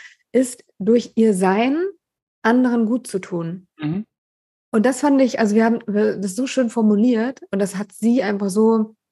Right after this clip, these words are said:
Speaker 2: Mhm.
Speaker 1: getroffen, weil ihr das so gefehlt hat in ihrem Leben, Menschen in ihrem Umfeld zu haben,
Speaker 2: Mhm.
Speaker 1: gerade auch in ihrer Kindheit, die ihr gut getan haben,
Speaker 2: Ja.
Speaker 1: dass sie wusste, was das für eine Bedeutung hat.
Speaker 2: Ja.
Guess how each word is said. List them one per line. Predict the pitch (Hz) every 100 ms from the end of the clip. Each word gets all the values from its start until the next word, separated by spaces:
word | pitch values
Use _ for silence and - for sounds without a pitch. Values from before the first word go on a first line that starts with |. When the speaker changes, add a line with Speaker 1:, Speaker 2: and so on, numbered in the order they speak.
| _ _ _ _
Speaker 2:
Mhm. | 143 147
Speaker 1:
getroffen, | - - 240 226
weil | 190 196
ihr | 208
das | 214
so | 240
gefehlt | 285 - 302 240
hat | 180
in | 185
ihrem | 180 170
Leben, | 170 175 175 180 _ _ -
Menschen | 214 269 285 247
in | - 196
ihrem | 196 185 180 185
Umfeld | 214 311 214 185
zu | - 156
haben, | 151 151 156
Speaker 2:
Mhm. | 156 156 - _ _ _ _ -
Speaker 1:
gerade | 175 202 226
auch | 180
in | 202
ihrer | 226 185 180
Kindheit, | - 294 190 170 -
die | 214
ihr | 185
gut | 254 -
getan | 220 160 165 151
haben, | 143 147
Speaker 2:
Ja. | 180 240
Speaker 1:
dass | 185
sie | - 185
wusste, | 226 247 - 185
was | 190
das | 190 180
für | 185
eine | 175
Bedeutung | 185 233 208 156 147
hat. | 151 - -
Speaker 2:
Ja. | 143 135